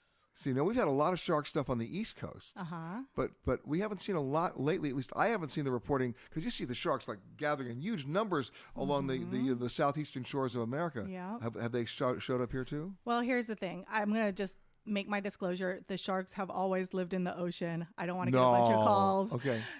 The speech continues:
Speaker 2: But, um, yeah, for the last three years, the El Nino conditions that have brought the warm water here have also brought some nice sharks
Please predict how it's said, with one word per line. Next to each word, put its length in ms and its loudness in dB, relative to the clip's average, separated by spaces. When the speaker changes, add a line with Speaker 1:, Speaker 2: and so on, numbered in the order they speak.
Speaker 2:
But, 380 4
um, 280 2
yeah, 240 4
for 160 0
the 100 2
last 360 2
three 240 0
years, 420 0
the 100 -6
El 140 0
Nino 300 -2
conditions 500 -6
that 100 -4
have 120 -6
brought 180 -2
the 80 -4
warm 280 -2
water 300 0
here 260 -4
have 180 -4
also 360 -4
brought 280 -8
some 340 -6
nice 460 -4
sharks 600 -4